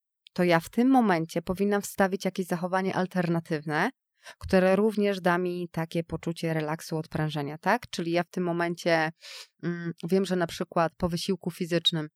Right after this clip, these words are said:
też się zaczynam dobrze czuć, chociaż może mi się nie chcieć i tak dalej,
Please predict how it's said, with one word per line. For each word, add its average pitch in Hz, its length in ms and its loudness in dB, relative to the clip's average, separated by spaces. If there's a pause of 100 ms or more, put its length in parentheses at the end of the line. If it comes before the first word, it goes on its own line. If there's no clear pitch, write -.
(100)
też - 140 -6
się - 140 -4
zaczynam 165 360 -2
dobrze 160 280 -2
czuć, - 320 -2 (240)
chociaż 175 280 0
może 175 220 2
mi 175 100 0
się 170 140 -2
nie 160 120 0
chcieć 160 260 -6
i - 40 -18
tak 165 120 -4
dalej, 160 300 0